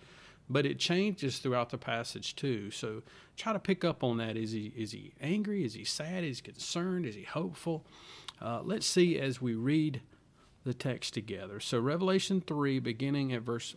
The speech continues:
fourteen. "And to the angel of the church in Laodicea write,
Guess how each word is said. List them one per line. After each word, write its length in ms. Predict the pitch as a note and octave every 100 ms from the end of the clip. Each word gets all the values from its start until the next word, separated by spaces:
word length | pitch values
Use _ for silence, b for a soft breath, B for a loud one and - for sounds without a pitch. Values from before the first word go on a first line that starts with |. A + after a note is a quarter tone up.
| -
fourteen. 680 | - C3 A#2+ - B2 G#2 G2+ - _ - - - _ - - _ _ - -
"And 160 | D#3 -
to 140 | F3
the 160 | D3+ D3
angel 480 | E3+ G3+ A3+ A3+
of 140 | - C#3+
the 100 | C#3+
church 400 | - D#3+ D#3+ D3
in 120 | C3+
Laodicea 600 | C3+ C#3 C#3+ - C3 B2+
write, 320 | C3 A2+ G#2